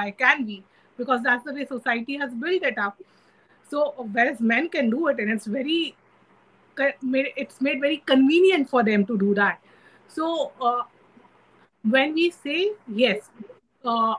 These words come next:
attractive people, uh, uh, you know, attractive personality always does have an impact, you know. But, uh, on the other hand, like how, um, Ahalya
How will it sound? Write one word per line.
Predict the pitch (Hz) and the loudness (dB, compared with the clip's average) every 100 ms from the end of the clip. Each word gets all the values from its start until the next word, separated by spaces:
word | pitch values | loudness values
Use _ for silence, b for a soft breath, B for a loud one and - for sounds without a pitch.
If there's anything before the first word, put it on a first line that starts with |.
| 240 | -4
attractive | 233 269 233 - 302 269 - | -4 6 6 4 -6 -12 -8
people, | 254 - 269 269 - | -10 -4 -4 -4 -6
uh, | 233 214 208 262 | -8 -8 -10 -8
uh, | 226 220 | -6 -6
you | 220 | -4
know, | 240 247 | -2 -2
attractive | 208 240 220 - 262 - | -2 -2 -2 -2 -14 -6
personality | 240 - 240 226 226 285 - | -6 -4 -2 -2 -2 -12 -6
always | 254 254 339 302 - | -2 0 -2 -4 2
does | 254 262 | 2 4
have | 240 | 0
an | 220 208 | 0 -8
impact, | 196 - 208 - 208 | -8 -4 -4 -6 -14
you | 185 | -16
know. | 98 - b b b b b _ | -16 -20 b b b b b _
But, | 220 285 359 - - - | -4 -2 -2 -4 -18 -4
uh, | 240 233 233 - | -2 -2 -4 -8
on | 262 262 | -6 -2
the | 262 | -2
other | 254 285 | -2 -2
hand, | 277 302 311 | -2 -4 -4
like | 269 262 | -8 -6
how, | 254 254 233 | -4 -4 -4
um, | 226 214 220 | -6 -8 -10
Ahalya | 233 220 226 262 | -4 -2 0 0